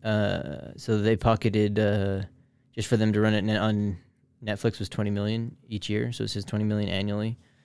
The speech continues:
for the playing of Netflix and on Max. So that's pretty good, really, dude, just to sit around and do jack shit, dude. Now, you know, so all of them were sitting around. So he was making twenty million a year, sipping on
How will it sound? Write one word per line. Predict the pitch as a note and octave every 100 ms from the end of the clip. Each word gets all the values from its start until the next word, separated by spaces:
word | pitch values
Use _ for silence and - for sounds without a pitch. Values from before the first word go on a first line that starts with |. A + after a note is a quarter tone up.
| _ _ _
for | -
the | G2+
playing | F#2+ G#2+ G#2 G#2
of | G2
Netflix | G2+ - G#2+ -
and | G#2+ G2
on | G2+ F#2+
Max. | G2+ G#2 - - - - _ _ _ _ _ _ _ _ _ _ _ _ _ -
So | -
that's | E2
pretty | - C4
good, | B2+ A2 G2 - A2 -
really, | G#2 A2+ G2+
dude, | G2 G#2
just | G#2 A2+ -
to |
sit | A2+ A2+
around | A2 G#2+
and | G#2+
do | G#2+
jack | G#2 G2 G#2+
shit, | - G#2
dude. | A#2+ A#2+ A#2 - _ _ _ _ _ _ _ _ _ _ -
Now, | G#2+ A2 F#2 G2
you | G2
know, | F2+ F#2 G#2
so | G2+
all | G2
of | G2
them |
were | G2+
sitting | - F#2+
around. | G2+ G#2+
So | G#2+
he | G#2+
was | E3+ D3 G#2
making | G2+ F#2+ G2+
twenty | A#2 A2
million | A2 A2 G#2+
a |
year, | G#2+ A2+ B2
sipping | A#2+ A#2 -
on | G#2+ G#2+ G#2+